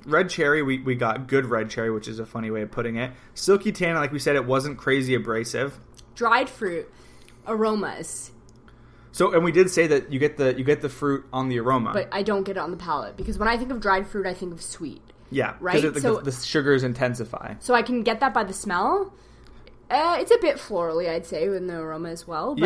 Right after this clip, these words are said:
Speaker 1: Yeah, and, and leather and wood were those, like, that earthy tone. I guess the wood would come from that.
Speaker 2: Yeah.
Speaker 1: And it's, um,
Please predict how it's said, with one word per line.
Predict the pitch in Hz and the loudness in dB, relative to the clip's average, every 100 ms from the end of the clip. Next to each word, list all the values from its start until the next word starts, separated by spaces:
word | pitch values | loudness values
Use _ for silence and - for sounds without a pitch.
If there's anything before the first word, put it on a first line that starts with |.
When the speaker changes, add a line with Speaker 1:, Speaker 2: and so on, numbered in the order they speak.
| 214 - | 2 2
Speaker 1:
Yeah, | 151 | 0
and, | 151 151 - | 0 -2 -2
and | 147 139 135 | -2 0 4
leather | 147 160 175 | 4 6 4
and | 151 127 | 2 2
wood | 135 139 | 4 4
were | 127 | 4
those, | 123 123 123 - - | 4 2 0 -8 -4
like, | 131 127 | -2 0
that | 127 | 0
earthy | 131 139 131 | 2 0 0
tone. | 120 127 120 123 | -4 -2 0 0
I | 117 | 0
guess | 123 123 | -2 -2
the | 131 | -2
wood | 120 120 110 | 2 2 2
would | - | -6
come | 120 | -6
from | 110 110 | -6 -2
that. | 120 107 - - - | -2 -2 -4 -12 -12
Speaker 2:
Yeah. | 185 - - | -10 -10 -2
Speaker 1:
And | 131 127 | 0 2
it's, | 127 123 | 2 2
um, | 135 120 113 113 110 | 4 4 4 0 -2